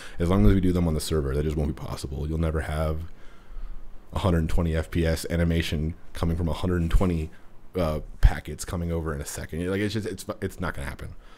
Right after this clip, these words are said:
Um, or maybe it will, and I'm gonna, like, regret those words in five years when we all have, like, you know, whatever, supercomputers and whatever. Anyway, um,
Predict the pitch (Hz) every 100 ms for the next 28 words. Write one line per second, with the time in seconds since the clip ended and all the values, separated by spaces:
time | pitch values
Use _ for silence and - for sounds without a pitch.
0 | - - 78 80 73 95 - - - -
1 | - - - - - - - - - -
2 | - 135 139 113 85 82 76 87 82 80
3 | 76 90 85 80 78 - - 90 82 -
4 | 95 90 82 82 85 85 80 85 82 80
5 | 78 76 76 78 80 76 80 78 82 71
6 | - - 69 65 71 71 73 - - 82
7 | 73 73 76 71 76 87 - 95 78 131
8 | 78 76 - - - - 92 85 78 85